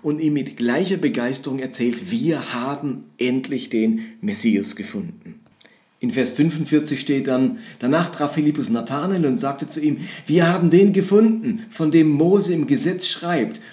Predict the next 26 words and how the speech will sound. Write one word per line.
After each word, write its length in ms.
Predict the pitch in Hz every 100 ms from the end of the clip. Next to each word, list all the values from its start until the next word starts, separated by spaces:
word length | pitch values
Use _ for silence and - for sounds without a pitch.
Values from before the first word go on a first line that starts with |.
| -
und 160 | 139 160
den 160 | 160
auch 100 | 156
die 140 | - 147
Propheten 640 | 143 135 156 185 180 170
angekündigt 720 | 147 147 147 - 147 135 -
haben. 320 | 135 120 113 113
Es 180 | 135
ist 380 | - 143 - 98
Jesus 640 | 139 202 202 214 202 - 123
aus 460 | 139 160 - -
Nazareth, 640 | 107 113 131 135 113 120 - - -
ein 420 | - 123 139 135 120
Sohn 520 | 107 120 120 123 113 -
von 400 | 127 110 113 - -
Jesus.‘“ 680 | 98 110 110 76 - - - _ _ _ - - - -
Also 160 | 120 - 135
einer 340 | 151 202 202
trifft 320 | - 180 180
hier 100 | 170
den 300 | 151 135 -
anderen, 580 | 135 170 196 185 180 175 - -
die 40 | 131
Begeisterung 680 | 135 113 143 175 - 180 135
rollt 360 | 135 127 107
weiter 540 | 139 185 233 143 156